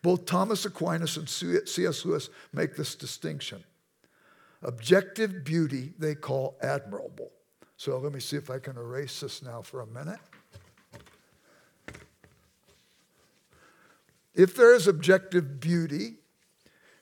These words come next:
they define these terms this way so we could start to talk about it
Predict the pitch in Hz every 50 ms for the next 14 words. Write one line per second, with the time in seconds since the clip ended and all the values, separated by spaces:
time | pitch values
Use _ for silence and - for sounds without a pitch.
0 | _ _ _ _ - 170 190 180 175 196 - - - 175 190 214 208 208 202 185
1 | 175 - - - - 190 214 214 214 143 143 170 156 - - 156 160 156 165 147
2 | - 160 160 226 185 - 156 135 - - - 175 170 170 170 - 143 - - -
3 | 180 208 220 214 - 175 139 123 135 131 123 135 170 185